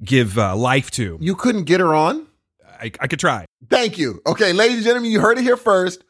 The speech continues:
Speaker 2: We might get Jada Pinkett Smith
Speaker 1: Maybe.
Speaker 2: on the show.
Speaker 1: It's, it might be uncomfortable. Okay, listen, if we do, we can't, we just have to be, like, normal. We have to talk about normal stuff. Fair enough? You don't know this story. This is probably gonna be on Patreon anyway. We might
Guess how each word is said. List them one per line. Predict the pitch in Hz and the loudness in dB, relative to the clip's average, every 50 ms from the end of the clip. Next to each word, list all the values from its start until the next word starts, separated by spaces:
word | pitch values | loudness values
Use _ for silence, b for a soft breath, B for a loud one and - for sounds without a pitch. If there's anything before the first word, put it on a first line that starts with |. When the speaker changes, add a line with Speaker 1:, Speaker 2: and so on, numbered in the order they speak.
| _ _ | _ _
Speaker 2:
We | - 131 160 196 214 | -6 -4 -2 -2 0
might | 214 208 202 185 151 | 2 2 2 2 0
get | 185 165 135 | -2 -2 0
Jada | 143 170 175 170 165 | 0 0 0 0 0
Pinkett | - 170 160 143 - 147 127 107 | -2 -4 -6 -4 -4 -4 -4 -4
Smith | - - 135 131 127 131 | -8 -6 -2 0 0 0
Speaker 1:
Maybe. | 143 147 151 147 | 0 2 0 0
Speaker 2:
on | 123 117 | 0 0
the | 113 110 | -4 -6
show. | 82 80 95 | -6 -6 -6
Speaker 1:
It's, | 131 131 - - - _ _ _ | -6 -6 -8 -12 -18 _ _ _
it | - 208 | -8 -6
might | 247 277 285 294 | -2 -2 -2 -2
be | 262 277 | -2 -2
uncomfortable. | 269 262 240 262 220 175 208 220 226 | -2 0 0 -2 -2 -2 -2 -2 0
Okay, | - - 151 117 98 - | 0 0 -2 -2 -4 -4
listen, | 151 151 135 - 107 | -4 -4 -2 -2 -4
if | 107 - 135 | -4 -4 -4
we | 135 113 | -4 -2
do, | 135 147 147 139 135 127 127 - _ _ _ _ _ | 0 0 0 2 0 0 -2 -4 _ _ _ _ _
we | 123 123 120 | -6 -4 -2
can't, | - 147 123 98 | -2 -2 -2 0
we | 120 127 | 0 0
just | 123 139 131 - | 0 0 0 -2
have | 120 - | -2 -4
to | - 95 | -4 -4
be, | 104 101 | -4 -4
like, | 90 85 - _ _ - | -4 -6 -10 _ _ -14
normal. | 87 82 76 76 73 67 78 - _ | -12 -12 -12 -12 -16 -18 -20 -12 _
We | 110 110 | -4 -2
have | 107 | -2
to | - - | -2 -4
talk | - 117 107 - | -4 -2 -2 -2
about | 98 101 92 85 | -4 -6 -8 -6
normal | 92 92 87 87 82 80 | -6 -6 -6 -6 -6 -10
stuff. | 82 - - - - - | -10 -10 -10 -12 -12 -10
Fair | - - 110 113 | -6 -2 0 0
enough? | 117 123 135 143 - - _ _ _ _ _ _ _ _ _ | 2 0 0 -2 -4 -10 _ _ _ _ _ _ _ _ _
You | 120 | 2
don't | 123 127 117 | 2 2 4
know | 113 110 101 | 2 0 0
this | - - | -2 -6
story. | - - - - - - _ _ _ _ _ _ _ _ _ _ _ _ - | -12 -14 -14 -16 -18 -20 _ _ _ _ _ _ _ _ _ _ _ _ -4
This | 160 165 | -4 -4
is | 196 | -2
probably | - 226 208 160 151 | 0 0 0 0 0
gonna | 147 139 127 | -2 -2 -2
be | 120 117 | -2 -4
on | 107 | -4
Patreon | 101 113 104 95 - 101 90 87 87 | -4 -6 -6 -6 -8 -12 -12 -12 -14
anyway. | 85 85 85 80 82 | -14 -16 -16 -14 -4
We | 87 123 147 | -2 0 0
might | 170 - | 2 2